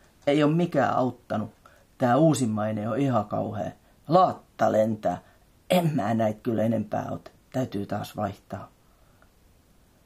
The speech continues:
Huokaisin. Kahden lääkärin poika.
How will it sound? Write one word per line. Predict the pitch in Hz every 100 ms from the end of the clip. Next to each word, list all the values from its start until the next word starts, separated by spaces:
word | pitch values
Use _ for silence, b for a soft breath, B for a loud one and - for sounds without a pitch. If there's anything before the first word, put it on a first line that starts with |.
| _ _ _ -
Huokaisin. | 151 117 - 98 - 107 b b b b b b _ _ _ _ _ -
Kahden | 127 127 117 110
lääkärin | 110 104 107 107 101
poika. | - 95 - -